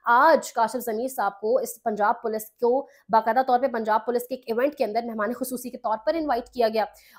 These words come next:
और काशिफ जमीर साहब ने वहाँ पर लेक्चर्स दिए, उन्होंने गुर बताया, उन्होंने ट्रिक्स बताई कि किस तरीके से आप बेहतर और कामयाब जो है पुलिस ऑफिसर बन सकते हैं। काशिफ जमीर साहब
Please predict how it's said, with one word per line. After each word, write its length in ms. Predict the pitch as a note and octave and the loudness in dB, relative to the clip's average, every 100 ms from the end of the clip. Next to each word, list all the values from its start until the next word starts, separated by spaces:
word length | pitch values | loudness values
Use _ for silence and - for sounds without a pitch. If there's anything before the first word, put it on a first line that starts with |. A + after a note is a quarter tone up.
| - | 2
और 140 | B3 | 2
काशिफ 280 | A#3+ A#3+ C#4 | 4 0 0
जमीर 220 | B3+ B3+ | -2 -2
साहब 220 | B3+ A#3+ | -2 -2
ने 60 | A#3+ | 0
वहाँ 140 | A3 | -2
पर 140 | G#3+ G3+ | -4 -4
लेक्चर्स 360 | F#3 - D#4+ | -6 -6 -6
दिए, 160 | C4+ C4 | -2 0
उन्होंने 220 | D#4+ F4 | 0 -2
गुर 180 | C#4 F#4 | 0 0
बताया, 240 | F#4 A#3 | 2 2
उन्होंने 200 | A#3 F4 | 2 0
ट्रिक्स 280 | F4+ F#4 - | 0 -4 -4
बताई 320 | F4 A#3+ A3 B3 _ _ | -4 -4 -4 -6 _ _
कि 60 | E4+ | -2
किस 200 | F#4 F#4 | -2 0
तरीके 260 | E4+ C#4+ D4 | -2 -2 -2
से 100 | C#4 | 2
आप 180 | B3 | 2
बेहतर 480 | B3 G3+ G3+ - C#4+ | 2 -2 0 2 0
और 160 | F#3 G3+ | 0 -4
कामयाब 480 | G3+ G#3+ G#3 G#3+ A3 | 0 2 2 0 -2
जो 80 | |
है 60 | A3+ | -6
पुलिस 260 | A#3 A3 G#3 | -6 -6 -6
ऑफिसर 320 | G#3+ D4+ G4 | -6 -4 -2
बन 160 | C#4+ | -2
सकते 260 | A3+ - - | -4 -12 -16
हैं। 80 | F3 | -4
काशिफ 260 | D4+ D4+ E4 | -2 0 0
जमीर 260 | B3+ A#3 | 0 -2
साहब 280 | A#3+ A#3+ G#3 | 0 4 2